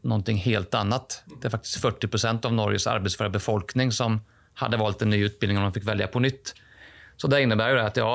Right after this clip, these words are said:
det er, sen er jo da frågan, ja, er det egentlig da upskill, reskill, det er veldig nærliggende, men bare egentlig en ny, kall det en ny karriärriktning eller et nytt karriärløft da, som er hoveddelen.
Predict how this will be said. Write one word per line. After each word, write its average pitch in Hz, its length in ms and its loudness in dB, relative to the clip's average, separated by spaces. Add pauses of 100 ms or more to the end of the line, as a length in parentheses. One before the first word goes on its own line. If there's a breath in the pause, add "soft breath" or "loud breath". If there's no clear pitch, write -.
det 117 160 2
er, 110 280 0 (840 loud breath)
sen 139 160 2
er 127 80 2
jo 120 60 2
da 107 60 0
frågan, 107 280 0
ja, 110 140 0 (260)
er - 220 -2
det 113 80 2
egentlig 107 260 0
da 110 140 0
upskill, 110 500 0
reskill, 104 480 0
det 107 80 2
er 104 80 0
veldig 101 160 -2
nærliggende, 104 540 2
men 110 100 0
bare 110 240 0
egentlig 107 400 0
en 107 240 4
ny, 101 140 4 (580)
kall 107 160 0
det 113 80 2
en 120 80 2
ny 110 80 2 (160)
karriärriktning 117 960 0
eller 110 160 0
et 113 160 -2
nytt - 300 -8 (420)
karriärløft 107 960 0
da, 107 80 -2 (320)
som 113 200 -2
er 107 100 2
hoveddelen. 98 480 0